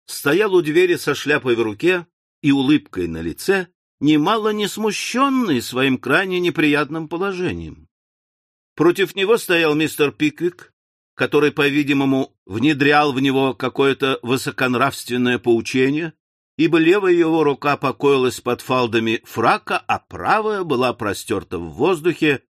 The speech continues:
по привычке, свойственной ему, когда он произносил торжественные речи. Неподалёку стоял с негодующей физиономией мистер Тапман, которого заботливо удерживали двое его младших друзей.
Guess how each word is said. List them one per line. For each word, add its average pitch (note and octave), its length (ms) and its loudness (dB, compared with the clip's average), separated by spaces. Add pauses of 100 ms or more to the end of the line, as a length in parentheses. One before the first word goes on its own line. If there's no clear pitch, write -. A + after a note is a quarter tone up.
(160)
по A3 120 2
привычке, G3+ 680 -2
свойственной A2 680 -2
ему, A#2 400 -2 (280)
когда A2+ 280 -2
он A#2+ 120 -2
произносил A#2 600 0
торжественные A2+ 1000 -2
речи. - 440 -10 (1080)
Неподалёку A#3 640 0
стоял F3 420 2
с - 80 -12
негодующей D#3+ 600 0
физиономией C#3+ 640 0
мистер C3+ 420 -2
Тапман, B2+ 680 -2 (380)
которого D3 400 2
заботливо C#3+ 560 0
удерживали C3+ 640 0
двое C3 400 2
его A#2+ 200 2
младших A#2 460 -2
друзей. G2+ 600 -2